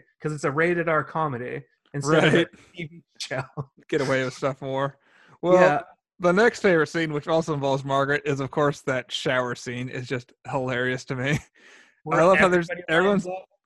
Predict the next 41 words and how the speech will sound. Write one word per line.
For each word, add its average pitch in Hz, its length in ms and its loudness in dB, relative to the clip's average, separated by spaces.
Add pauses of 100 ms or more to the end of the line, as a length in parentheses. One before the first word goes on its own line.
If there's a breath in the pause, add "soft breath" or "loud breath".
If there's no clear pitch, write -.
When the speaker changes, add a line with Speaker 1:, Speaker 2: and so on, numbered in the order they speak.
Speaker 2:
everyone's 196 300 4
doing 220 200 4
their 214 140 4
own 226 160 4
thing. 180 420 2
All 170 200 2
the 180 80 -2
nurses 180 300 -2
come 160 140 -8
walking 156 300 -2
by, 143 240 4
and 147 160 0
then 147 140 -4
they 143 60 2
s-, - 220 -4
we 143 220 0
s-, - 160 -10
we 143 160 -4
just, 139 240 -8
the 135 80 -10
camera 151 260 0
watches 147 280 0
Margaret 135 400 0 (160)
t-, - 60 -20 (720 soft breath)
walk 143 260 0
over, 147 420 0 (680)
go 156 100 0
into 156 140 -4
the 151 80 -4
shower. 139 340 2
Then 143 160 -4
everybody 160 340 2
gets 165 240 -2
up, 151 220 -2
grabs 147 320 0
their 160 140 -2
chairs, 147 580 0
and 143 160 -6
<laughs> - 140 -2
walks 196 260 2
on 226 300 2